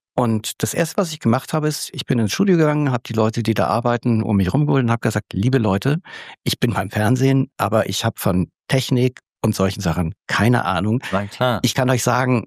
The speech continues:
Speaker 1: was ich gerne möchte und ihr sagt mir bitte, wie wir das hinkriegen oder was wir anders machen müssen." Es hat zauberhaft funktioniert.
Speaker 2: Und warum? Was denkst du?
Speaker 1: Naja, weil ich eben nicht so getan habe, als wüsste ich alles und einfach, äh,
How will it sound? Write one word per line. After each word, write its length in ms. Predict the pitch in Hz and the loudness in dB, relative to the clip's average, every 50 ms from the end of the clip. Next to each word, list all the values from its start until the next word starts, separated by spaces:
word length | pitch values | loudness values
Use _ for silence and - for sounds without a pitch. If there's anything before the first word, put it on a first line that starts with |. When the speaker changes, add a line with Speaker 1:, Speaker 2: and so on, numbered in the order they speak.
| _ - | _ -4
Speaker 1:
was 300 | - 98 85 - - - _ _ _ _ | -2 -2 -2 -2 -6 -10 _ _ _ _
ich 240 | - 117 104 - - | -2 -2 -2 -2 -2
gerne 260 | - 113 87 - 80 | -2 -2 0 0 0
möchte 460 | 87 95 135 160 156 - - 214 226 233 _ - - - - - _ | 0 2 0 0 0 0 0 0 0 -2 _ -16 -18 -18 -20 -10 _
und 160 | - 104 - - | -4 -4 -2 0
ihr 160 | 123 139 180 | 2 2 2
sagt 260 | 160 156 147 143 - | 2 0 -2 -2 0
mir 120 | - 131 113 | 0 0 0
bitte, 460 | - 113 - - 117 113 117 113 - - | 0 -2 0 0 0 2 0 -2 -2 -2
wie 160 | - 101 107 | -2 0 2
wir 80 | 127 123 | 2 0
das 180 | 107 101 - | 0 -2 -2
hinkriegen 400 | - 107 117 117 - - 117 110 | 0 -2 -2 -2 0 -2 0 0
oder 200 | - 107 - 101 | 0 0 0 0
was 160 | 98 101 - - | 0 0 0 -2
wir 100 | - - | -2 -2
anders 220 | - 104 104 - | -2 -4 -4 -4
machen 160 | - 156 - | -4 -4 -4
müssen." 200 | 90 78 71 - - | -4 -4 -6 -6 -4
Es 180 | - 127 - - | -2 -2 -2 -2
hat 180 | 135 - - - | -4 -6 -6 -14
zauberhaft 720 | - - - - 151 160 185 196 185 175 156 156 151 - | -8 -6 -4 -2 0 0 0 0 0 0 0 0 -2 -4
funktioniert. 640 | - - 147 143 - - - - - - - - - _ _ _ _ _ _ _ _ _ _ _ _ _ _ _ _ _ _ _ _ _ _ _ _ _ _ _ _ _ _ _ _ _ _ _ _ - | -4 -4 -4 -4 -4 -4 -4 -2 -4 -4 -6 -10 -18 _ _ _ _ _ _ _ _ _ _ _ _ _ _ _ _ _ _ _ _ _ _ _ _ _ _ _ _ _ _ _ _ _ _ _ _ -2
Speaker 2:
Und 200 | 104 98 80 - | -2 -2 0 0
warum? 380 | 80 80 80 110 147 135 90 - | -2 0 0 0 0 -2 -2 -6
Was 120 | 69 - | -8 -6
denkst 260 | - - 107 107 - - | -4 -2 -4 -4 -4 -10
du? 100 | - - _ _ _ _ _ _ _ _ _ _ _ _ _ - - - - - - - - _ _ _ _ _ _ _ _ _ _ - | -14 -14 _ _ _ _ _ _ _ _ _ _ _ _ _ -20 -20 -20 -20 -20 -20 -20 -20 _ _ _ _ _ _ _ _ _ _ -2
Speaker 1:
Naja, 220 | 113 110 113 120 | 0 2 2 2
weil 140 | 120 123 131 | 2 2 2
ich 120 | 135 120 120 | 2 2 2
eben 180 | 127 120 120 | 2 2 4
nicht 500 | 117 143 156 - - - - - - - | 4 4 4 2 0 -4 -6 -6 -4 -2
so 120 | - 120 110 | 0 0 0
getan 400 | 117 - - 110 117 123 120 117 | 0 0 0 2 2 2 0 0
habe, 160 | 110 113 110 | 0 0 0
als 180 | 107 101 - 107 | 0 -2 0 0
wüsste 280 | 123 151 - - - | 0 0 2 2 0
ich 140 | 135 123 - | 0 0 0
alles 280 | - 123 131 135 127 - | 0 0 0 0 0 0
und 100 | 123 104 | 0 2
einfach, 440 | - 117 117 - 117 110 - - - | 2 0 0 0 -2 -4 -4 -4 -2
äh, 380 | 110 101 98 98 - - - | -2 0 0 0 -2 -2 -6